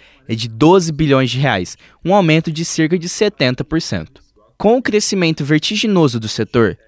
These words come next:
somado ao alto investimento em publicidade e o aparecimento de muitos influenciadores favoráveis às apostas esportivas, muitas pessoas começaram a entrar no meio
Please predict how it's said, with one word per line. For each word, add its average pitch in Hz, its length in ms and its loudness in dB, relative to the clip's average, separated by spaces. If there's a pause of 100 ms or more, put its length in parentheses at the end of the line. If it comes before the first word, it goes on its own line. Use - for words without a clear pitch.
(120)
somado 175 520 0
ao 202 160 6
alto 226 260 2
investimento 185 640 2
em 151 40 2
publicidade 160 840 -2 (240)
e 131 80 0
o 143 60 4
aparecimento 180 800 2
de 131 100 -4
muitos 175 380 -2
influenciadores 190 840 0
favoráveis 165 640 4
às 131 140 -2
apostas 127 460 -2
esportivas, 107 800 -4 (360)
muitas 240 380 2
pessoas 180 420 2
começaram 185 480 2
a 208 60 2
entrar 165 260 0
no 120 80 0
meio 120 360 2